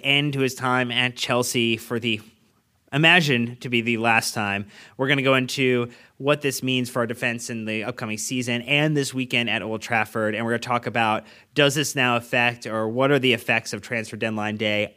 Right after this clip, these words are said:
on Chelsea's shots at top four? But we couldn't get Nick in, couldn't get Mike in. We had to throw up a bat signal. And of course, Joe Tweeds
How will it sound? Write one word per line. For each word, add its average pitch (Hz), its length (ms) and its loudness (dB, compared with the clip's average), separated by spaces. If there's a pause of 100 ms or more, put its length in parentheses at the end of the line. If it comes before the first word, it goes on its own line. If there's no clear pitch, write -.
on 127 300 2
Chelsea's 117 540 -4
shots 107 500 -2 (160)
at 127 240 2
top 110 240 -2
four? 104 420 -2 (520)
But 170 260 6
we 151 80 -2
couldn't 220 260 0
get 190 160 4
Nick 185 240 2
in, 180 160 4
couldn't 175 200 0
get 165 120 0
Mike 160 300 0
in. 156 320 4 (200)
We 135 120 -4
had 160 320 4
to 143 80 -2
throw 151 160 2
up 131 80 2
a 135 80 -2
bat 131 260 4
signal. 120 400 0
And 120 140 -2
of 120 100 -6
course, 127 480 0 (320)
Joe 156 300 6
Tweeds 135 500 0